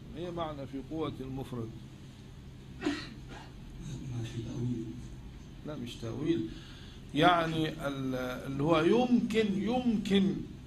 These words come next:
Speaker 1: أن نعبر عنه بكلمة واحدة، هو ده يبقى في قوة المفرد. يعني مثلًا لا إله إلا الله، فنقول كلمة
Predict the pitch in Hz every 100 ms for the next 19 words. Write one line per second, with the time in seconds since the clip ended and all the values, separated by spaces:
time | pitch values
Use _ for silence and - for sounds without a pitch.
0 | 143 165 175 185 214 220 202 190 180 208
1 | 202 196 185 175 190 180 180 160 147 143
2 | 107 104 - 151 185 170 165 143 139 131
3 | 127 139 135 160 143 135 131 131 - 107
4 | 95 - - - - - - 127 147 170
5 | 165 151 143 160 185 170 165 185 180 165
6 | 165 165 185 180 160 160 160 180 165 156
7 | 170 175 165